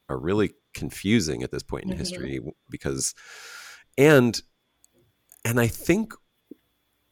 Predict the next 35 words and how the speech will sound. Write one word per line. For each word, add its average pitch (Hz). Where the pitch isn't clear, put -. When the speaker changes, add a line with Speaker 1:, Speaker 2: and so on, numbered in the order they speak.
Speaker 1:
what 127
it 165
really 98
stems 151
from 85
is 85
this 98
definition 92
of 69
wine. 73
Like, 82
what 135
I 104
really, 90
the 76
point 135
that -
I 76
made 104
to -
them 67
was, 69
I, 69
I 85
think 165
what 92
we're, 80
you 90
know, 67
at 67
the -
heart 127
of 76
this -
debate 110